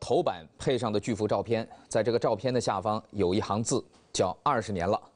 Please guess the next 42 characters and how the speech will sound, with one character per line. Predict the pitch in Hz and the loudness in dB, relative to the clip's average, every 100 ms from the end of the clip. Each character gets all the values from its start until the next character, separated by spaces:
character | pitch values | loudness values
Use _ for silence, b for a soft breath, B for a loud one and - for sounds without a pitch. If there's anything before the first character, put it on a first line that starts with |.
| _ | _
爸 | - 98 | -4 -2
爸， | 85 - _ - - | -2 -8 _ -12 -4
还 | 95 | -4
记 | - 123 | 0 0
得 | 90 | 0
我 | 78 | -4
吗？” | - - _ _ B B B B B B B - | -12 -16 _ _ B B B B B B B 2
这 | 190 | 4
是 | 165 147 | 4 2
今 | 190 | 2
年 | 180 175 | 2 2
三 | 180 | 2
月 | 180 | 2
二 | 160 160 | 2 0
号 | 135 120 | 0 -2
山 | 175 165 | 0 0
东 | 165 | -2
省 | 127 101 | -2 -6
青 | - 165 | -4 0
岛 | 104 | 0
市 | 92 110 101 | -2 -4 -6
出 | - | -2
版 | 120 92 | -2 0
的 | 90 95 | 0 0
一 | 98 | 0
份 | 113 107 | -2 0
报 | 98 | -2
纸， | - 71 - B B B B | -4 -14 -20 B B B B
报 | 170 | 2
纸 | 139 107 98 | 2 -2 -2
在 | 131 | 0
帮 | 113 - 165 156 | 0 0 -2 0
助 | 135 | 2
一 | 110 123 | 2 2
个 | 127 117 | 2 2
名 | 104 127 | 2 -2
叫 | 127 110 | 0 -2
莎 | - 180 165 | -2 0 0
莎 | 165 160 | 0 0
的 | 143 | 0
女 | 92 | -2
孩 | 80 85 85 | -6 -4 -4